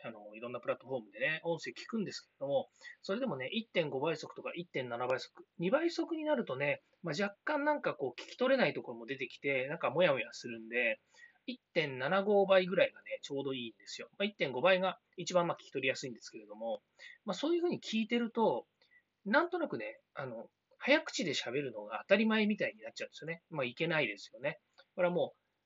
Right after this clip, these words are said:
う、あの、音声配信者として考えたら、まあ、聞きやすい、えー、まあ、こう放送をね、て-、あの、心がけなきゃいけないにもかかわらず、自分自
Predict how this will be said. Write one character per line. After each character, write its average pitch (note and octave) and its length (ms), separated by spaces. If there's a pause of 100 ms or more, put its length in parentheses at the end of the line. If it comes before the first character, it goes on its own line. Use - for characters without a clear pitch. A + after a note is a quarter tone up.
(140)
う、 - 40
あ E3 60
の、 E3+ 220
音 B3+ 180
声 C4 240
配 A#3+ 260
信 A#3 240
者 G#3 160
と D#3+ 120
し - 80
て B2+ 100
考 C#3 360
え C3+ 100
た A2+ 140
ら、 B2 280 (320)
ま E3 80
あ、 - 20
聞 - 140
き A#3+ 120
や C4+ 140
す C4+ 200
い、 D#3+ 220 (280)
え A#2 440 (260)
ー、 - 20
ま C3+ 80
あ、 - 20
こ A2+ 180
う - 20
放 B2+ 220
送 A#2+ 160
を B2+ 80
ね、 F3+ 160 (160)
て-、 E3 240
あ C3+ 80
の、 A#2+ 80
心 F3+ 320
が E3 80
け E3+ 100
な C3 100
き - 80
ゃ A2 40
い A2 60
け C#3+ 100
な D3 100
い C3 60
に A2+ 80
も G#2+ 80
か - 140
か C3+ 120
わ C3 140
ら A2+ 160
ず、 B2 100 (720)
自 F#3 160
分 D4 160
自 D4 120